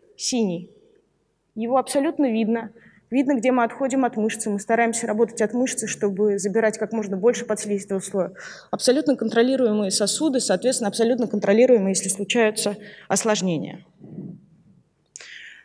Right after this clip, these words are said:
Ну вот недавно у нас была пациентка, э, тридцать восемь лет женщине. Если вы щас заметите, у неё протяжённая более десяти сантиметров опухоль, которая идёт сразу от зубчатой линии.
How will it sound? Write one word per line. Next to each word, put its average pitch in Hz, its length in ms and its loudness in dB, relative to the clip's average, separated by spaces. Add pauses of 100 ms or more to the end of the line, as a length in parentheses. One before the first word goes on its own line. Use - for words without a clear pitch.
Ну 294 180 6
вот 294 200 0
недавно 254 380 4
у - 20 -4
нас 202 160 -2
была 208 220 2
пациентка, 214 640 -2 (500)
э, 190 380 0
тридцать - 280 -2
восемь 226 300 2
лет 180 160 4
женщине. 170 500 -2
Если 190 240 -2
вы 208 80 4
щас 208 200 2
заметите, 240 520 2
у 202 60 -2
неё 214 460 -2
протяжённая 214 880 0
более 202 400 2
десяти 196 280 -4
сантиметров 214 640 -4
опухоль, 208 340 0
которая 214 280 2
идёт 220 160 0
сразу 233 340 2
от 196 140 0
зубчатой 220 400 -4
линии. 285 560 0